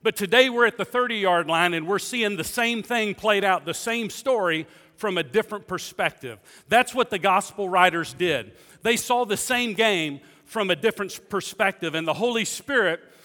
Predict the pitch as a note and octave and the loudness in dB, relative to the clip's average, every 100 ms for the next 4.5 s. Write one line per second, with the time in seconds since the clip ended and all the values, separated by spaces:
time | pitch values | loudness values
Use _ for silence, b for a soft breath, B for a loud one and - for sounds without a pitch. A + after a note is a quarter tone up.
0 | b - - D4 D4 F#3 F3 E3+ F3+ F3 | b -20 -6 -4 -2 0 -2 0 -4 -4
1 | F3+ F#3 D#3+ D3+ F#3+ F3+ B3 A#3+ A#3 A3+ | -2 0 0 -2 -6 -4 -2 -2 0 -2
2 | G#3 G3+ B3+ F3 - G3+ F#3 E3 - D#3 | -2 -2 -6 -6 -8 -4 -4 -4 -6 -4
3 | C#3+ C#3 F3 A3+ - - G#3 G3+ F3+ D3+ | -4 -2 -6 -8 -10 -2 0 0 -6 -10
4 | - G#3+ C#3+ A#2+ | -8 -6 -4 -6